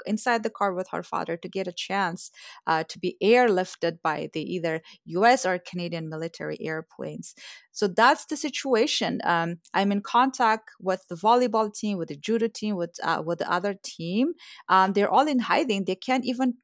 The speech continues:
post a single thing on social media because they could be tracked down,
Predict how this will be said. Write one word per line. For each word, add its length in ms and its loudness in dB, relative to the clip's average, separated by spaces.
post 580 2
a 80 -2
single 540 2
thing 360 -2
on 100 -4
social 420 -4
media 360 0
because 360 -6
they 100 -6
could 200 -10
be 100 -6
tracked 420 -4
down, 360 0